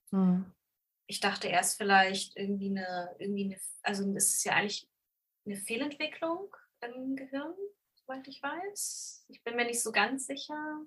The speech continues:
Speaker 1: Das ist ja Ansichts-, also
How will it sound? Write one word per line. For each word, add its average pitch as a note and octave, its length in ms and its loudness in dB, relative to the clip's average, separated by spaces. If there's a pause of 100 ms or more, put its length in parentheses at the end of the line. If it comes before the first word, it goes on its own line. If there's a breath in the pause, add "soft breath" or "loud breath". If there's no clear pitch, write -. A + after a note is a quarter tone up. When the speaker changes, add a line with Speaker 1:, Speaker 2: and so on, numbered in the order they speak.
Speaker 1:
Das F#3 280 2
ist G3 200 0
ja A#3 440 10
Ansichts-, G3+ 840 4
also F#3+ 380 8